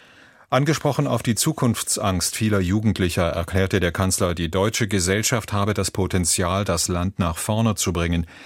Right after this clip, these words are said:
Diese Botschaft sei aber leider nicht bei allen angekommen. Merz räumte in diesem Zusammenhang ein, an seiner Kommunikation arbeiten zu müssen.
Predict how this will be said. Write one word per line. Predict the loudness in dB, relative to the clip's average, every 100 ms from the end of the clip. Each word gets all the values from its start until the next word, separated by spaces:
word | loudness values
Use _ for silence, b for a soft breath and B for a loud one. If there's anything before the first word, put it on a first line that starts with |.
| B B
Diese | 0 2 2
Botschaft | 2 0 0 -2 -2
sei | 0 0
aber | 0 0
leider | 2 2 2
nicht | 0 -2
bei | -2 -2 0
allen | 0 2 0
angekommen. | 2 0 0 0 -2 -4 -8 B B B
Merz | -4 -2 -2 -2
räumte | -2 -2 0 -2
in | -2
diesem | 0 0 0
Zusammenhang | 0 -2 -2 -2 -2 -2
ein, | 0 0
an | 0 0
seiner | 0 0 0
Kommunikation | 0 0 0 -2 -2 0 0 0
arbeiten | -2 -4 -4 -4 -4
zu | -4 -2
müssen. | 0 -2 -4